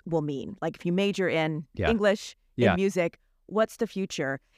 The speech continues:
Speaker 1: Given your own experiences, where you do have both a background in business, you worked in, uh, you know, for a startup, but you also have this deep love of history and musical forms. Any advice for kind
Speaker 2: Hmm.
Speaker 1: of following your passion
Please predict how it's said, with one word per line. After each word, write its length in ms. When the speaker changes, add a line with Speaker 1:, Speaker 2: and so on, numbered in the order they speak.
Speaker 1:
Given 200
your 180
own 200
experiences, 840
where 80
you 160
do 240
have 520
both 180
a 40
background 380
in 80
business, 540
you 320
worked 640
in, 480
uh, 40
you 140
know, 100
for 160
a 60
startup, 560
but 140
you 160
also 400
have 340
this 220
deep 400
love 520
of 420
history 580
and 120
musical 340
forms. 380
Any 220
advice 420
for 300
kind 240
Speaker 2:
Hmm. 60
Speaker 1:
of 100
following 400
your 80
passion 420